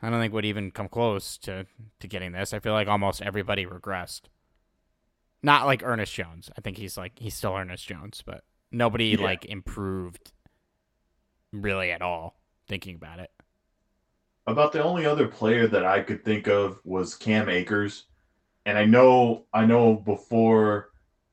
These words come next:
Speaker 2: I say this, I realized that at the start of the year, he was utter trash to the point where he didn't even wanna play on this team anymore. But you know what?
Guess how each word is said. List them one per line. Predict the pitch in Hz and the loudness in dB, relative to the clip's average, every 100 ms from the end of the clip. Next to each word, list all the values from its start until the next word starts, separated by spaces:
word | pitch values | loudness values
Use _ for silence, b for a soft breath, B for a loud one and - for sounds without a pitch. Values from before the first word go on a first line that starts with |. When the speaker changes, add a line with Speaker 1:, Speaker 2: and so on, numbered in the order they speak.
| _ _ _ _ 104 | _ _ _ _ 2
Speaker 2:
I | 107 104 | 2 2
say | 98 - 123 120 | -2 0 2 4
this, | 123 131 123 - - - _ _ | 6 4 4 -6 -16 -20 _ _
I | 104 | 0
realized | 101 104 113 110 110 98 | 0 4 6 6 6 4
that | 95 101 | 2 2
at | 95 | 0
the | 95 | -6
start | - 110 | -2 2
of | 113 | 4
the | 104 | 4
year, | 104 110 | 2 2
he | 101 | 2
was | 90 | 0
utter | 92 92 85 | 0 -2 -4
trash | - 92 92 110 - - _ _ _ | -8 -4 -2 -2 -6 -18 _ _ _
to | 104 | -4
the | 101 | -4
point | - 104 107 | 0 2 2
where | 95 98 92 90 82 - _ _ _ _ _ _ _ _ _ | 2 2 4 2 0 -10 _ _ _ _ _ _ _ _ _
he | 113 110 | 4 6
didn't | 120 123 | 6 6
even | 117 | 6
wanna | 110 110 | 8 6
play | - 113 | 6 6
on | 113 | 6
this | 107 92 | 6 4
team | 107 | 2
anymore. | 123 127 127 131 127 - _ _ _ - | 4 4 2 2 0 -8 _ _ _ 0
But | 117 | 4
you | 113 | 4
know | 123 139 | 4 4
what? | 147 156 - | 4 2 0